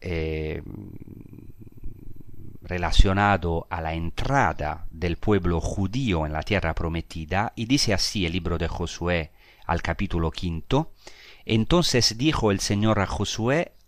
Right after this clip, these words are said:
'Hoy es quitado de encima el oprobio de Egipto'". Aquí se usa otra vez el verbo galal, porque se dice literalmente en hebreo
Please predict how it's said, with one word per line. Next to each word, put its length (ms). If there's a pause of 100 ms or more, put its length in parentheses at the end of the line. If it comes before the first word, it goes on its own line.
'Hoy 500
es 240
quitado 640
de 260
encima 960
el 160
oprobio 600
de 140
Egipto'". 680
Aquí 380 (120)
se 260
usa 380
otra 300
vez 280
el 120
verbo 340
galal, 600 (460)
porque 340
se 180
dice 520 (520)
literalmente 720
en 80
hebreo 580